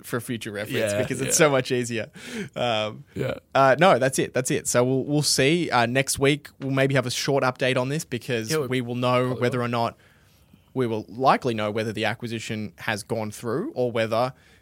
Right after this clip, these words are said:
Speaker 1: uh, an appeals court has, uh, has listened to the F T C and said, "You know what? We change our mind. You know what?
Speaker 2: <laughs>
Speaker 1: Have your injunction." <laughs>
Speaker 2: Yeah.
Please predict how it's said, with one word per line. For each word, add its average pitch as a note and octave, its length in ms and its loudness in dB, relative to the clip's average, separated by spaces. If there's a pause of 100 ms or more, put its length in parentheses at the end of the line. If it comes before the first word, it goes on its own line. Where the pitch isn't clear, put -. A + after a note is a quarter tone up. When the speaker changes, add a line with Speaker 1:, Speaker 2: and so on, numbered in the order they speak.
(100)
Speaker 1:
uh, A2+ 420 2 (460)
an B2+ 80 -2
appeals C3 320 -2
court C3 260 -2
has, B2+ 240 -2
uh, A#2+ 300 2
has A#2+ 480 -8
listened C3 260 -4
to B2+ 80 -10
the A#2+ 120 -4
F A#2 100 -4
T - 120 -8
C B2+ 240 -4
and C#3 120 -8
said, B2 260 -6
"You C3 80 -8
know C#3 80 -4
what? D#3 260 -2 (920)
We C3 100 -6
change B2 300 -4
our G#2+ 100 -2
mind. F2 340 -12 (840)
You C3 80 -8
know C3 80 -4
what? B2 240 -6
Speaker 2:
<laughs> - 40 0
Speaker 1:
Have D3 260 2
your C#3 120 0
injunction." A2 540 -8 (420)
<laughs> G3+ 1040 -4 (680)
Speaker 2:
Yeah. B2+ 300 4